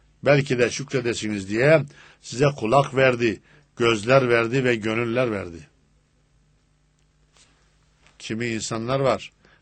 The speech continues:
binde bir, milyonda bir oluyor öyle. Ana rahminden kör olarak, sağır olarak, topal olarak çıkarılıyor. Ama biz, insanların pek çoğu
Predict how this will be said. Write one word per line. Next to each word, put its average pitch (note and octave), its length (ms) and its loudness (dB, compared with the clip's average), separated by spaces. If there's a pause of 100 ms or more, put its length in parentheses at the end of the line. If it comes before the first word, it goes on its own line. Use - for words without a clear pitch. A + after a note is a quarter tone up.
(160)
binde A#2 380 -2
bir, B2+ 120 0
milyonda A#2 560 -4
bir C3 80 -2
oluyor C3 360 0
öyle. G2 300 -4 (560)
Ana A#2 300 0
rahminden C#3+ 640 -2 (460)
kör D3+ 220 4
olarak, G#2+ 500 0
sağır B2 380 2
olarak, A2 420 -2
topal D3 280 -2
olarak G#2 320 -2 (600)
çıkarılıyor. F2+ 580 -10 (320)
Ama G#2 280 -12
biz, D3 340 -2 (400)
insanların B2+ 560 -2
pek D#3 320 2
çoğu D3 420 2